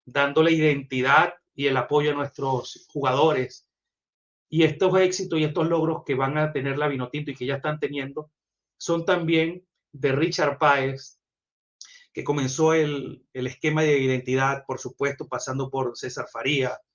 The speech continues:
el mismo Dudamel, Guacharaca, etcétera. Eh, César Baena, eh, y muchos más. Pero, por supuesto, César Faría le cambió el rostro a la Vinotinto, después vino,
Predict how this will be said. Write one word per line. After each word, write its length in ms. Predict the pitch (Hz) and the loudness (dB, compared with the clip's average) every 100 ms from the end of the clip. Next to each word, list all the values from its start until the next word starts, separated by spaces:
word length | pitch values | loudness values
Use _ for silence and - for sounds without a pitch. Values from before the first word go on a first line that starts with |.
| _ _ _ _ _ - | _ _ _ _ _ -8
el 120 | 135 | -2
mismo 260 | 135 135 151 | 0 2 4
Dudamel, 760 | 139 123 127 156 156 143 131 _ _ _ _ _ _ _ | 4 2 0 0 0 -4 -8 _ _ _ _ _ _ _
Guacharaca, 960 | 127 127 - 117 143 143 - 123 123 _ _ _ _ | -4 -2 -2 0 2 0 -4 -10 -10 _ _ _ _
etcétera. 640 | 120 - 208 196 120 - _ _ _ _ _ _ _ _ _ _ | -18 -2 0 2 0 -6 _ _ _ _ _ _ _ _ _ _
Eh, 400 | - 143 135 131 | 0 2 4 2
César 300 | 123 139 147 120 | 0 -4 -2 0
Baena, 600 | 123 143 151 131 113 104 _ _ _ _ _ _ _ _ _ - | 2 2 0 -2 -8 -12 _ _ _ _ _ _ _ _ _ -8
eh, 520 | 127 120 120 113 120 _ _ | -4 -2 -2 -4 -8 _ _
y 100 | 196 | -4
muchos 340 | 220 262 233 | 0 0 0
más. 500 | 180 135 110 - - _ _ _ _ _ _ | 0 0 -2 -12 -20 _ _ _ _ _ _
Pero, 320 | - 147 143 139 | 2 4 4 2
por 120 | 143 | -2
supuesto, 460 | 135 139 156 151 160 | -4 0 0 2 0
César 320 | 156 156 123 | 0 -2 -4
Faría 480 | 139 127 139 160 127 | -2 0 2 0 0
le 140 | 135 | -4
cambió 260 | 131 127 131 | -4 -2 0
el 60 | |
rostro 260 | 143 143 156 | 0 -2 0
a 20 | |
la 80 | 143 | 0
Vinotinto, 560 | 127 120 - 156 151 | 0 -2 -4 -6 -2
después 280 | 139 - 135 | -4 -4 -4
vino, 560 | 135 139 143 135 127 | -4 -4 -4 -4 -4